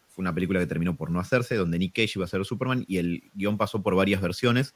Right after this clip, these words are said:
Una de ellas, por insistencia del productor, eh, John Peters, iba a tener a Superman peleando contra una araña gigante al final de, del tercer acto. Eso no se llegó a hacer y John Peters se llevó la secuencia de la araña gigante a Wild Wild West, que sí produjo y que, eh, por eso hay una araña gigante al final de esa película.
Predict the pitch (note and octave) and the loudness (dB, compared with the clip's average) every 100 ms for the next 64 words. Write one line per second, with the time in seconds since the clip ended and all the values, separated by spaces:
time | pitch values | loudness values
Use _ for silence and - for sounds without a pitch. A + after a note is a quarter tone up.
0 | - _ _ B2+ C#3 C3 C3 C3+ C3 B2+ | -20 _ _ 2 4 6 6 6 4 2
1 | G2 F#2+ F#2+ - G#2 G#2+ F#2+ E2+ F2+ D#2+ | -2 0 -2 0 0 2 2 2 -2 2
2 | F#2+ F#2 E2+ G2+ G2 A#2 B2 A#2 - - | 4 4 2 0 0 2 2 2 -2 -2
3 | G2 G#2+ F2+ F#2 F#2+ F#2+ G2 G2+ F#2 F2+ | 2 4 2 2 2 0 0 0 2 2
4 | G2 F#2 F2 F#2 F#2 F#2+ - F#2 F#2 G2+ | 2 2 2 2 4 2 2 0 2 0
5 | G2 E2 D#2+ - E2 F2+ F2 E2 D2+ C#2+ | 0 -2 -6 -4 -2 0 2 0 -2 -6
6 | E2+ D2+ E2 - A2+ - B2 C#3+ _ _ | -8 -8 -8 0 0 2 -4 -4 _ _
7 | _ F#2+ F#2 F#2+ F#2 F2+ F#2+ G#2+ B2 D3 | _ -8 -2 0 0 0 2 2 4 2
8 | - G2+ A2+ A2 A#2+ A#2 G2 F#2 F#2+ F#2+ | 2 0 0 2 2 0 0 0 0 2
9 | F#2 F#2 F#2 F#2+ G#2 G#2 G2+ G#2+ B2 - | 0 0 2 2 2 0 2 2 2 2
10 | F2+ F#2+ F#2+ F#2+ F#2+ G2 G#2+ A#2+ - F2 | 2 4 4 4 4 4 6 2 2 -6
11 | - F#2 G#2+ A#2 - A2+ F3 - _ _ | -4 -2 2 2 4 2 0 -8 _ _
12 | - G2 G2 G2+ B2+ E2 E2 D2 - D2+ | -6 0 4 6 6 4 -2 -2 -6 -6
13 | F#2 F2 E2+ F2+ F2+ E2 F2 G2+ D#2+ C#2+ | 0 2 2 2 2 0 0 0 -2 -2
14 | D#2+ A2+ D2+ | -4 -4 -4